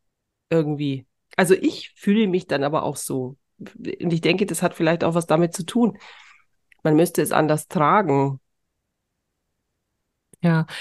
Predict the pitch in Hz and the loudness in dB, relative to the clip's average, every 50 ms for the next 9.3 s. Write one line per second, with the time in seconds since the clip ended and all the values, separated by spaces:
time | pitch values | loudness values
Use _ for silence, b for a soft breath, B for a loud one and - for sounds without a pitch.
0 | B B - 196 196 214 185 - - 185 175 196 196 220 233 220 202 190 214 214 | B B 2 4 4 4 4 6 6 6 8 8 4 2 2 2 0 0 -2 -2
1 | - - 208 208 - - 208 185 185 190 185 190 196 208 208 202 196 196 185 - | 0 -2 -2 -2 0 -2 -2 2 4 4 4 4 4 2 2 2 2 2 0 0
2 | - 160 170 180 - - 175 190 175 175 180 185 170 175 180 185 180 180 165 - | -2 -4 -6 -8 -4 0 2 4 4 4 4 4 4 4 4 4 4 4 4 4
3 | 151 170 143 160 214 - - 208 175 170 170 - - _ 151 151 175 170 170 156 | 2 0 0 -2 -4 -2 0 2 2 2 2 0 -2 _ 2 2 4 4 4 4
4 | 151 156 165 180 208 202 B B B B B B B B - - 160 170 160 156 | 2 2 2 0 0 -2 B B B B B B B B -4 0 2 4 4 4
5 | 156 151 147 143 147 - - _ - 175 175 - - 190 185 180 175 175 165 156 | 4 4 2 0 -2 -6 -2 _ 2 2 2 2 2 4 6 6 6 4 4 4
6 | 160 160 170 170 - - - - 165 175 180 185 185 190 175 180 - 175 - - | 4 4 4 2 0 -4 -4 0 4 6 6 6 6 4 4 4 2 2 2 2
7 | - 220 220 226 220 - 175 160 156 135 123 - - 160 143 - - 185 180 185 | 2 2 2 2 2 2 2 4 4 2 0 0 0 -2 0 2 2 2 2 2
8 | 202 190 - - - 160 170 - - 208 180 - - 160 175 190 - - 151 165 | 0 0 0 2 2 2 2 4 2 2 2 4 4 4 4 4 4 4 2 2
9 | 151 - - 175 202 - | 2 2 0 0 0 0